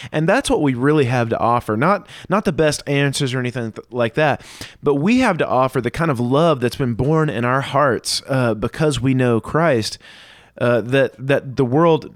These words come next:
hasn't seen. And, and to be frank, they haven't seen it from Christians in ways that they should have, a-, as Glenn is saying. But we can be the difference maker there. We can, we can be the ones who change the tide on that. So I think it ha-, uh, you know, a lot of this has to do with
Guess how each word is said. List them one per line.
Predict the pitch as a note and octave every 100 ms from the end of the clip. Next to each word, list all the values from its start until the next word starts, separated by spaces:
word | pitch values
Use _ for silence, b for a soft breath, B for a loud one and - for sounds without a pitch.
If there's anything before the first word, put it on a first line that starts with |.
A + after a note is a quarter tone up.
| -
hasn't | - D#3+ D#3 D3 -
seen. | - E3 B2 E2
And, | - D#3+ -
and | D#3 D3+ C3+ -
to |
be | F3 A3
frank, | A#3 A3+
they | D#3+ C#3+
haven't | F#3+ C4 -
seen | - F#3+
it | E3+
from | C3 C3
Christians | F#3+ G3 C#3+ B2+
in | - D3
ways | D3+ D#3+ C3+
that | B2+
they | A2+
should | G#2+ - E3
have, | A#2+ F#2 D2+ - - _ -
a-, |
as | C3 A2+ C#3
Glenn | C3 D#3+ F3+
is | C3+
saying. | - G#2 G2+ B B B B B
But | C3+ E3+ -
we | D3 G#3+
can | G#3+ G3+ D3
be | E3+
the | D#3+ B2+
difference | C3+ E3 D#3 A2+
maker | G#2+ F#2+ F#2+
there. | F#2+ G2+
We | A2+
can, | D3 D#3 C3 B2
we | D3
can | E3 C#3+
be | D3
the |
ones | C3+ B2 B2
who | C3
change | - - C#3+ C3+
the | -
tide | A2+ - B2+ B2+ G#2+
on | - A2+ G#2+
that. | G2+ G2
So | - B2 A#2 B B
I | -
think | D#3+ G#3
it | D3+
ha-, | - - D3+
uh, |
you | D3 C#3+ C#3
know, | A2+
a |
lot | C3 D3 G3+
of | E3+
this | B2 C3+
has | D3 -
to |
do | B2 C3
with | A#2+ A2+